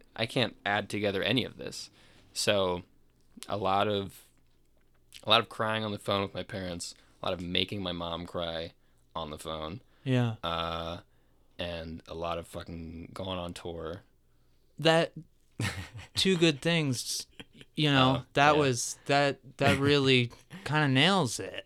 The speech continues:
Speaker 1: Yeah. Yeah, that was, that was kind of in the, in the thick of a lot of that stuff. Um, it was really difficult with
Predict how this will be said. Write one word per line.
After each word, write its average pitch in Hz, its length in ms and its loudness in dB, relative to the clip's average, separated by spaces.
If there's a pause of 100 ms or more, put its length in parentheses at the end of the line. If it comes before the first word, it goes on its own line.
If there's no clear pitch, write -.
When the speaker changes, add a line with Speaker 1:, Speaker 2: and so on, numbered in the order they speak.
Speaker 1:
Yeah. 98 300 8 (300)
Yeah, 90 260 0
that 104 200 4
was, 104 280 -4
that 113 180 2
was 101 180 0
kind 101 180 -4
of 87 140 -6
in 87 120 -6
the, 85 220 -6 (600)
in 90 140 -6
the 85 80 -14
thick - 280 -6
of 87 100 -12
a 156 60 -16
lot 87 180 -8
of 80 80 -8
that 76 180 -8
stuff. - 360 -10 (920)
Um, 82 440 -8 (100)
it 131 80 6
was 139 160 4
really 143 200 2
difficult 107 640 -4
with - 440 -12